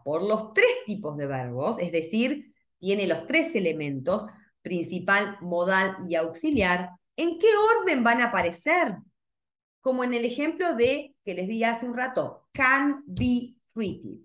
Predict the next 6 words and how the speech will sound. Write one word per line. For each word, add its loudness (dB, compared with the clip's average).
Primero 0
el -2
modal, 0
después -2
el -8
auxiliar 0